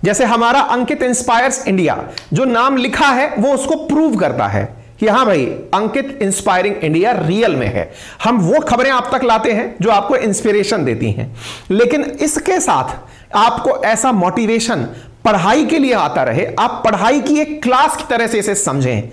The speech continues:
इसलिए आपसे गुजारिश है कि अपने द्वारा हम आपको community post पर भी आपसे नाम मांगेंगे। आप हमारा एक community post आज डल जाएगी, आप रविवार तक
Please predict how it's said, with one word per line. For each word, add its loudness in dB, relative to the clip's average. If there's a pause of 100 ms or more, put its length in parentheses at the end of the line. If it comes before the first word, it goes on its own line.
(320)
इसलिए 0
आपसे 2
गुजारिश 0
है 0 (340)
कि 0
अपने 0
द्वारा 2 (340)
हम 2
आपको 2
community 0
post 0
पर 2
भी 0 (240)
आपसे 0
नाम 2
मांगेंगे। 0 (440)
आप 0
हमारा 0
एक -2
community 0
post 0
आज 2
डल 2
जाएगी, 0 (380)
आप 4
रविवार 4 (140)
तक -2